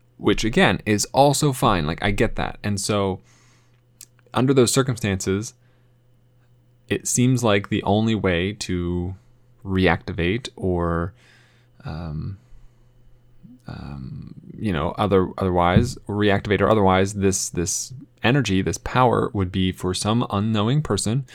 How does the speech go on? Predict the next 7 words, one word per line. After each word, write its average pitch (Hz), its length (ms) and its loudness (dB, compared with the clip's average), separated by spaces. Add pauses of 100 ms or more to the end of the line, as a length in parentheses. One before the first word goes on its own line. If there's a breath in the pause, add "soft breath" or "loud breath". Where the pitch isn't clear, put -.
(520 loud breath)
to 98 220 -2
happen 131 720 -2
to 175 160 0
open 143 280 0
up 123 160 -2
the 123 60 -4
cabinet, 113 540 -4